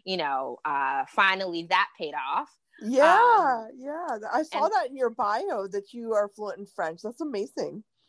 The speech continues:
Speaker 1: Yeah, thank you. Yeah, I mean, I, I love language. That's always gonna be something that, that I love no matter what I do. So I was really excited to do that and just working with, with, you know, Fekkai is an iconic brand, and then working with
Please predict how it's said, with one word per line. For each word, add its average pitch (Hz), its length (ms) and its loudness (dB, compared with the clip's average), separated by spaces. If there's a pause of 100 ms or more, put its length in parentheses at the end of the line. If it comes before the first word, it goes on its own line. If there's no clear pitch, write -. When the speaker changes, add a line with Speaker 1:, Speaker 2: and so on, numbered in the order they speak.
(160)
Speaker 1:
Yeah, 294 520 -4
thank 262 320 -6
you. 208 180 -4
Yeah, 247 320 2
I 208 60 2
mean, 226 140 -6
I, 226 260 2
I 214 120 0
love 208 380 -2
language. 190 520 -6
That's 180 240 -4
always 185 240 -6
gonna 180 180 -8
be 170 160 -4
something 151 600 -4
that, 139 420 0 (120)
that 156 120 -2
I 143 120 0
love 139 380 -2
no 143 140 -8
matter 139 260 -6
what 139 140 -6
I 131 140 -6
do. 143 360 -4
So 165 160 -6
I 160 100 4
was 165 220 -4
really 202 560 2 (600)
excited 160 720 2
to 165 120 -8
do 151 280 -4
that 135 440 2 (140)
and 156 120 -8
just 160 200 -6
working 165 380 -4
with, 156 160 -4 (180)
with, 151 140 -4 (420)
you 165 120 -8
know, 135 260 -6
Fekkai 170 400 2
is 170 80 -4
an 165 80 -4
iconic 151 600 -4
brand, 143 600 -8
and 147 120 -8
then 147 200 -4
working 156 300 0
with 160 120 -2